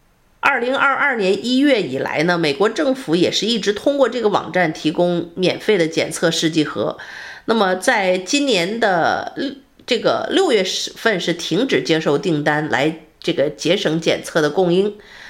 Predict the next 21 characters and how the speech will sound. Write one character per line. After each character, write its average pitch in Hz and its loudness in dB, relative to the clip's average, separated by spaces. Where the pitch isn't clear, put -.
但 294 2
是 302 2
这 339 0
次 - 0
呢， 233 2
在 226 0
秋 285 0
冬 277 0
重 240 0
新 320 2
启 - -2
动 175 0
这 180 0
个 160 2
计 160 0
划 151 -2
啊， 131 -2
这 175 2
个 - -2
因 196 -2
为 180 2